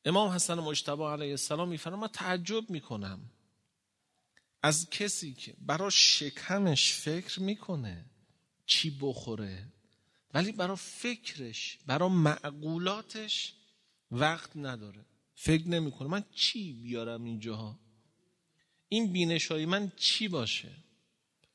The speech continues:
خیلی از ما الان برای بالاخره شب شام چی بخوریم؟ دید طرف نهار خورده، میگه: «ها، حالا شب چی بخوریم؟» بابا بذار بره پایین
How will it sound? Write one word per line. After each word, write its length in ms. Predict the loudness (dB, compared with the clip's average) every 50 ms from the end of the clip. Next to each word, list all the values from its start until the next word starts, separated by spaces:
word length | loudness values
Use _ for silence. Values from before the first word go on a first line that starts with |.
| _ _ _ _ _ _ _ _ _ _ _ _
خیلی 280 | 4 6 6 6 6
از 160 | 4 2 2 0
ما 160 | 0 0 2
الان 240 | 2 0 0 0 0
برای 320 | 0 0 0 -2 -2 -4
بالاخره 520 | -4 -4 -4 -6 -6 -6 -6 -4 -4 -2
شب 340 | 0 0 0 0 0 -2 -4 -4
شام 340 | -6 -6 -4 -4 -6 -6 -2
چی 180 | -2 -2 -2
بخوریم؟ 340 | -2 -6 -8 -10 -12 -12 -4
دید 240 | -2 -2 -2 -2 -4
طرف 580 | -10 -8 -4 -4 -2 -2 -2 -2 -2 -4 -6 -8 -12 _ _ _ _ _ _ _ _ _ _ _ _ _
نهار 360 | 0 2 4 4 4 4 0 0
خورده، 240 | -2 -2 -2 0
میگه: 140 | 2 4 6
«ها، 300 | 8 10 12 10 10 8
حالا 320 | 6 4 2 4 4 4 4
شب 360 | 4 4 4 2 0 0 0
چی 180 | 0 0 2 2
بخوریم؟» 520 | 0 0 0 -2 -2 -2 -4 -6 -8 -12 -14 -16 -10
بابا 240 | -8 -4 -2 -2 -2
بذار 260 | -2 -4 -2 -2 0
بره 200 | 2 2 2 2
پایین 440 | 2 0 -2 -2 -2 -6 -8 -12